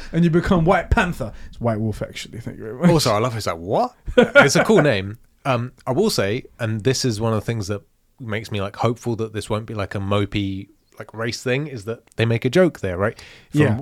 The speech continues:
Speaker 2: Black Panther to White Panther, 'cause Bucky's about as white as they come,
Speaker 1: Yeah.
Speaker 2: right? That, because there is some playfulness here that it isn't gonna be all those moments of just realism, that there will be, like, a,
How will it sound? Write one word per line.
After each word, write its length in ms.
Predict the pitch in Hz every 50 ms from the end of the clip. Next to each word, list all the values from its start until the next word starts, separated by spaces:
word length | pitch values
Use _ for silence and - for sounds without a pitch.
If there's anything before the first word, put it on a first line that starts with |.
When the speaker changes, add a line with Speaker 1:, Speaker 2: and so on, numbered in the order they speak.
| - -
Speaker 2:
Black 200 | - 135 165 139
Panther 260 | - 123 120 104 104
to 120 | 101 - 107
White 220 | 110 120 131 131 -
Panther, 280 | - 110 107 87 113
'cause 220 | - - 90 80 -
Bucky's 340 | - 101 95 - - 85
about 300 | 101 - 95 95 113 123
as 120 | 113 92 85
white 180 | 87 90 95
as 80 | 98 90
they 80 | 90 90
come, 380 | - - - 90 87 107 123 -
Speaker 1:
Yeah. 200 | - 127 131 117
Speaker 2:
right? 260 | 110 104 101 117 135 - - - - - - -
That, 240 | - 113 113 - -
because 280 | - 104 - 131 120 110 - -
there 180 | 123 110 113
is 100 | 135 135 -
some 180 | - 160 151
playfulness 600 | - - 147 151 143 - 117 95 90 82 - -
here 360 | - - 90 87 90 101 110 - _ _ _ - - - - - - - - -
that 300 | 113 107 98 95 - - _ - - _ _ _ _ _ _ _ _ _ _ _ _ _ _ _ _ _ _ _ _ _ _ _ _ _ _ _ _ _ _ _ -
it 180 | 127 131 135
isn't 300 | 147 131 113 110 131 139
gonna 200 | 127 123 117 113
be 500 | 110 101 107 104 104 104 101 98 95 - _ _ _ -
all 140 | 131 117
those 220 | 117 113 113 110 107
moments 320 | 113 107 101 101 110 - -
of 60 | 90
just 180 | - 104 -
realism, 600 | - 113 113 113 104 95 92 87 98 92 92 95 95 - -
that 220 | - 107 - _ -
there 140 | 113 104
will 300 | 95 95 110 117 117 113
be, 180 | 98 110 107 98
like, 200 | 92 92 92 -
a, 80 | 101